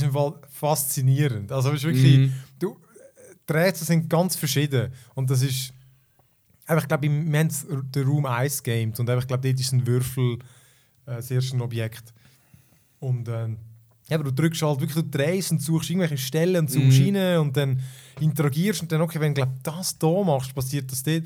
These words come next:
Speaker 1: Hey, es ist
Speaker 2: Mhm.
Speaker 1: hure clever. Also, dann, da würde dir vielleicht noch gefallen. Ähm, das andere Mobile Game, das einzige neue, das ich jetzt noch gespielt habe, ist ein, äh, bin ziemlich sicher, es ist bei, vom iPhone schon länger draus, Lifeline. Es ist eben gerade irgendwie für zehn Rappen hast du es jetzt bekommen. Es war aber gesetzt gewesen,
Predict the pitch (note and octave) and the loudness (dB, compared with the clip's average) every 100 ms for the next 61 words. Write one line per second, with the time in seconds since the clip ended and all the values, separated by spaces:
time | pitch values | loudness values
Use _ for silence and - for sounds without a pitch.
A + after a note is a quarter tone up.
0 | - - - B2 C3+ - - D3 B2+ A2 | -8 -20 -4 -2 -2 -6 -8 -4 -4 -4
1 | G2 - _ - - F3+ C4 C#4+ - F#3 | -8 -16 _ -20 -2 2 4 2 4 4
2 | A3+ F#3+ C3+ D3 D#3+ D#3+ - - E3+ E3 | 4 4 2 2 2 -2 -10 0 2 6
3 | F#3 G#3 F#3 C#3+ E3 E3 B2+ B2 B2 G#2+ | 6 8 6 4 4 4 2 4 2 2
4 | - - - - - _ _ C#3+ C#3 C#3 | -6 -20 -20 -20 -20 _ _ 2 4 2
5 | - - - - G3 G#3+ G3 G3+ F#3 F3+ | -2 -10 -8 -2 0 4 4 6 4 4
6 | E3 E3 D#3 C3+ C#3 C3+ C3+ C3+ D3+ C#3+ | 4 4 4 2 0 2 4 4 4 2
7 | C#3 C3 C3 C3 C#3+ C#3 B2+ A#2+ A#2 A2+ | 0 -2 -4 0 0 0 2 0 0 -4
8 | - - _ _ - - _ D#3+ A2+ - | -8 -16 _ _ -20 -20 _ -16 -12 -6
9 | C3+ D#3+ D3+ D3+ - C#3+ C3+ - B2+ A#2+ | 2 4 4 2 0 0 0 -2 0 0
10 | A#2+ - A#2 B2 C3 C3 B2+ A#2 C#3+ D3+ | -2 -4 -2 0 0 2 2 2 2 0
11 | E3 - - - B2+ A#2 C3+ E3+ D#3+ D3 | -2 -6 -16 -8 -2 2 2 0 2 2
12 | D#3+ F#3 F3+ - - _ _ _ _ _ | 2 -2 -4 -8 -20 _ _ _ _ _
13 | B2+ C3+ B2+ C3 C3 C3 C3 A#2+ - D3 | 0 2 4 2 4 4 4 2 -2 -4
14 | A2+ B2 C3 C3 C3 B2+ C3+ B2+ C3 A#2 | -2 0 -2 2 2 4 0 -2 -2 0
15 | G#2+ G2 A#2 B2 B2+ B2 - B2+ B2+ B2 | -2 -2 -2 -2 0 -2 -2 0 2 2